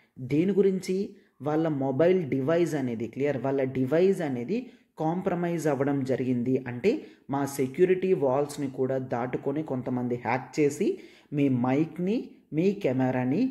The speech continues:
కంట్రోల్లోకి తీసుకోవడం జరిగింది, కొంత స్పైవేర్ అనేది మీ మొబైల్లో ఇన్‌స్టాల్ చేయడం జరిగింది అన్న అలర్ట్స్ అనేవి కొంతమంది పొలిటీషియన్స్‌కి, జర్నలిస్టులకి రావడం జరిగిందనమాట. క్లియర్? ఈ జర్నలిస్టులో ఇంపార్టెంట్ జర్నలిస్టులు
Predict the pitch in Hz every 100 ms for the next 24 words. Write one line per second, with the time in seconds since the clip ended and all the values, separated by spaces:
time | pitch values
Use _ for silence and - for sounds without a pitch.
0 | - - - 156 180 196 196 185 185 180
1 | 156 139 - 143 139 131 131 120 117 117
2 | 113 127 - - - 151 156 156 170 -
3 | - 147 170 190 202 190 170 175 190 180
4 | 160 135 135 165 165 165 - 143 139 170
5 | 156 156 143 143 147 139 131 127 131 135
6 | 135 139 139 120 123 165 302 - - _
7 | _ 143 147 185 214 214 - 151 131 135
8 | 143 285 285 - _ 165 185 190 175 170
9 | 180 160 143 143 147 - 139 131 170 160
10 | 135 127 123 120 117 127 123 160 117 113
11 | 123 123 113 113 117 113 110 107 113 95
12 | - 156 208 - - - 143 131 139 156
13 | 190 185 180 175 151 151 165 165 165 135
14 | 143 143 143 147